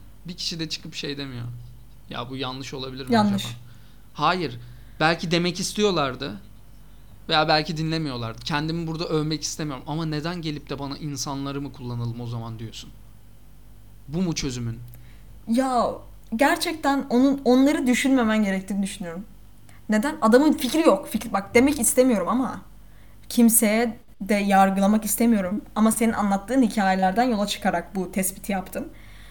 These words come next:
Speaker 2: Şimdi podcast'i dinleyenler, sadece buna hakim olanlar bilmeyecek ne dediğini daha önce. Ama belirli insanlar gerçekten idrak edemiyor ve hani göt yalayıcılık diye bir tabir var. Hoca ne derse onu yapacak abi. Anladın mı? Onun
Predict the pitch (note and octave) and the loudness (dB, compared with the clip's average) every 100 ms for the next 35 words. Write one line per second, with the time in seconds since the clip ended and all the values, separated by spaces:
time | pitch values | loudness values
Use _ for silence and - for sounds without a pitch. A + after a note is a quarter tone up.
0 | - - F#3+ - G#3 G3+ G#3 - A3 G3+ | -16 -8 -6 -2 -2 0 0 0 0 2
1 | G3+ G3 F#3 F#3 G3 F#3+ F#3 F3+ G3 G3 | 2 0 0 0 0 2 0 -2 0 2
2 | F#3+ F#3+ G3+ G3+ G#3 G3 G#3 F#3 E3 E3 | 0 0 -2 0 0 2 2 0 -4 -6
3 | F3 F3 E3+ F3 F3 F#3 F#3 F#3 D4+ - | -6 -6 -6 -6 -4 -4 -4 -4 -6 -8
4 | - - - A3 A#3+ B3 E4 - - G#3 | -18 -18 -4 2 4 2 -2 -10 -2 4
5 | A3 A3+ D4+ C#4+ C4 B3+ A3 B3 A#3+ G3+ | 6 6 4 4 2 2 2 2 2 2
6 | A#3 - G3+ - - G3 A#3+ D4+ A3+ G3+ | 0 -2 -4 -4 0 0 0 -2 -2 0
7 | G3+ G3+ G#3+ F#3 F#3 A3+ B3 C#4+ - - | 0 -2 -4 -2 2 4 4 0 -4 -14
8 | - B3+ A3+ A3+ A3 - G3+ D4+ E4+ B3 | 0 2 4 2 0 -4 -2 0 2 2
9 | A#3 A#3+ B3 A3+ D4 D#4+ B3 A#3+ A#3+ G#3+ | 4 4 4 2 0 0 2 2 0 0
10 | F#3+ G3 D#3+ - - B3 D4 G4 D#4+ B3 | 0 0 -4 -6 -2 0 0 0 -2 -2
11 | - B3 C4 A#3+ G#3 F#3 F3+ E3 - - | 0 4 6 6 4 -4 -4 -4 -4 -2
12 | G3 B3 C#4+ F4 - B3+ | 0 0 0 -2 2 6